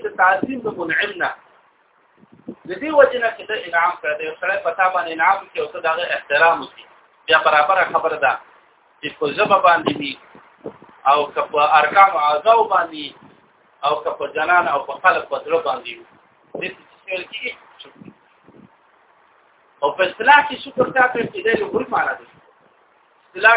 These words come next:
کې توجیه العبد جميع ما انعم الله عليه الى ما خلق لاجله. توجیه العبد جميع ما انعم الله عليه، اړول د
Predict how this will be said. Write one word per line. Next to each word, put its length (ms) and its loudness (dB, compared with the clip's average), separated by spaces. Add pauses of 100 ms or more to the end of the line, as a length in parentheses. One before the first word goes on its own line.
کې 60 -10 (100)
توجیه 460 -6
العبد 520 2 (720)
جميع 420 0
ما 260 4
انعم 320 2
الله 420 2
عليه 380 -2
الى 220 -4 (120)
ما 80 -2 (120)
خلق 280 -8 (460)
لاجله. 420 -18 (1300)
توجیه 460 2
العبد 500 4 (760)
جميع 440 2
ما 160 6 (120)
انعم 300 4
الله 460 4
عليه، 320 2 (200)
اړول 420 4
د 60 0